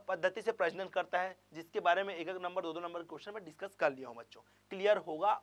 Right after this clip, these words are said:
होप आप ये वीडियो देख कर आए होंगे, जब मैं पिछले लेडी-, पिछले वीडियो में इस सब चीज़ के बारे में बताया था भाई, वो देख के आए होंगे। अगर नहीं भी देखोगे तो ये चीज़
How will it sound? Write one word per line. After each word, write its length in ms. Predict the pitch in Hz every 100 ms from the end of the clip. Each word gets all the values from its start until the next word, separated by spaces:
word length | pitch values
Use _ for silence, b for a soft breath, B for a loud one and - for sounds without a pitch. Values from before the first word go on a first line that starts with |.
| -
होप 300 | - 262 - b b -
आप 220 | 220 233
ये 120 | 233
वीडियो 260 | 208 202 233
देख 180 | 214 214
कर 120 | 226
आए 100 | 214
होंगे, 220 | 214 214
जब 140 | 202 208
मैं 140 | 208
पिछले 300 | 190 175 208
लेडी-, 240 | 202 185 190 b b
पिछले 280 | 185 - 214
वीडियो 280 | 208 208 202
में 120 | 220
इस 200 | 220 -
सब 160 | 190 -
चीज़ 220 | 185 -
के 100 | 208
बारे 180 | 175 175
में 60 |
बताया 300 | 170 151 131
था 120 | 127 120
भाई, 160 | 117 b b
वो 80 | 185
देख 180 | 190 214
के 60 | 220
आए 100 | 208
होंगे। 320 | 196 190 277 -
अगर 200 | 202 208
नहीं 120 | 226
भी 80 | 240
देखोगे 340 | 220 214 220 220
तो 100 | 214
ये 100 | 208
चीज़ 180 | 208